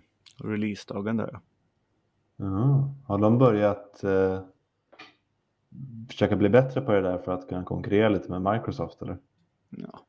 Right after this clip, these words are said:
Speaker 1: fortfarande äldre spel så. Ja, nästan. Man får ge det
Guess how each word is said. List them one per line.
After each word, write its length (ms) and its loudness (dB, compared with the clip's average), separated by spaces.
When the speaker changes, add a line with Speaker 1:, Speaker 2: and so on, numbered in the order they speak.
Speaker 1:
fortfarande 420 -2
äldre 260 -2
spel 320 -8
så. 300 -12
Ja, 320 0
nästan. 420 -2
Man 160 2
får 180 4
ge 260 6
det 360 6